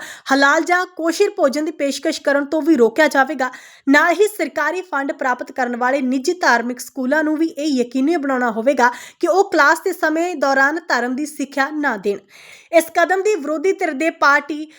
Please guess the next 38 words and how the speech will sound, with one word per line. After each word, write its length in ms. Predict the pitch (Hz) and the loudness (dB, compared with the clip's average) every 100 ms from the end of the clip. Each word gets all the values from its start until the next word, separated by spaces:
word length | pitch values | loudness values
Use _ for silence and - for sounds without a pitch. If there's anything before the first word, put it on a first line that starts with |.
| _ - | _ -2
ਕਿਊਬਿਕੋ 440 | 330 311 339 381 | 0 0 -2 -4
ਇਸ 120 | 349 339 | -4 0
ਅਤੇ 140 | 349 381 | -2 0
National 440 | 285 285 294 370 | 0 0 -2 -6
Council 460 | 359 - 294 302 370 | -4 2 2 2 -2
of 500 | - 262 269 302 302 | 2 2 2 4 2
Canadian 680 | 311 - 269 285 320 330 220 - - - 247 | 2 2 4 4 4 4 2 -6 -20 -2 0
Muslims 480 | 285 349 370 349 392 | 2 2 2 2 0
ਸਣੇ 320 | - 294 320 _ | 0 0 -2 _
ਕਈ 160 | 339 330 | 0 0
ਹੋਰ 300 | - 311 370 | 0 -2 0
ਦੁਆਰਾ 400 | 262 277 269 285 - | 2 4 4 0 -6
ਆਲੋਚਨਾ 420 | 240 233 233 330 | -6 -6 -2 -2
ਕੀਤੀ 260 | 330 311 339 | -2 -4 -6
ਗਈ, 180 | 269 330 | -6 -8
ਜਿਨ੍ਹਾਂ 300 | 330 262 302 | -6 -2 -2
ਨੇ 120 | 302 | -2
ਸੱਤਾਧਾਰੀ 800 | 302 302 302 339 330 294 269 294 - - - | -2 -2 0 0 2 0 0 -8 -14 -16 0
ਕਾਊਲੀਸ਼ਨ 600 | 311 285 277 302 403 392 392 | 4 4 2 -2 -2 -4 -4
ਐਵੇਨਰ 400 | 269 269 302 320 | -4 -2 -2 -4
ਕਿਊਬਿਕ 420 | 320 294 302 330 | -4 -4 -2 -4
ਤੇ 140 | - 359 | -4 -6
ਆਉਣ 300 | 269 254 254 | -4 -2 0
ਵਾਲੀਆਂ, 360 | 247 269 277 311 | 2 0 0 -6
ਯਾਨੀ 220 | 254 254 | -4 -4
ਕਿ 180 | 262 277 | -4 -6
ਸੀ 380 | 277 - 320 339 | -6 4 4 4
ਏ 140 | 269 262 | 0 -2
ਕਿਊ 220 | 277 311 | -2 -2
ਤੇ 120 | 349 294 | -2 -2
ਆਉਣ 180 | 254 247 | 0 2
ਵਾਲੀਆਂ 340 | 269 285 330 | 2 2 -2
ਚੋਣਾਂ 280 | 339 262 254 | -4 -6 -4
ਤੋਂ 140 | 254 | -4
ਪਹਿਲਾਂ 340 | 247 269 262 269 - - - | 0 2 4 2 -4 -10 -4
ਜਨਤਾ 380 | 220 302 302 370 | 0 0 0 -2
ਦਾ 140 | 392 | -2
ਵਿਸ਼ਵਾਸ 480 | 285 254 - 277 302 | -4 -6 -6 -2 -2